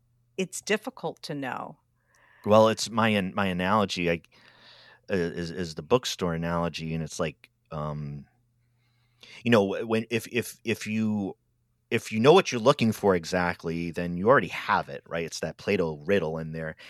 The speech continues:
Speaker 2: And then if you don't know what you're looking for, you're not gonna be able to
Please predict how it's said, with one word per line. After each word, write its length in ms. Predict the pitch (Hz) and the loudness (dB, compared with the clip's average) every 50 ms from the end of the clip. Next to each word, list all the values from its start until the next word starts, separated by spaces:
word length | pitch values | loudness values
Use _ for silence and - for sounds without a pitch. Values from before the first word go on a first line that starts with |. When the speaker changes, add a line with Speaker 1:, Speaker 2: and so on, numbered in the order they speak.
| - - - - | -20 -18 -10 -4
Speaker 2:
And 180 | 98 104 98 | -4 -2 0
then 320 | 95 104 101 101 98 98 98 - | 0 0 0 0 0 -2 -2 -2
if 400 | - 104 101 95 - - - - | 0 2 2 2 0 -2 -12 -8
you 100 | - 107 | -4 2
don't 220 | 95 131 151 131 | 2 4 2 4
know 80 | 123 110 | 0 -2
what 200 | 101 101 92 - | -2 -2 -4 -4
you're 100 | 92 90 | -6 -8
looking 180 | 90 - - 95 | -8 -8 -10 -10
for, 160 | - 101 98 | -8 -6 -6
you're 100 | 101 101 | -4 0
not 180 | 107 117 127 - | 0 0 0 0
gonna 120 | 107 95 | -4 -8
be 120 | 95 113 113 | -6 -4 -4
able 160 | 113 87 85 | -4 -4 -6
to 260 | - - 98 85 78 | -8 -8 -12 -12 -12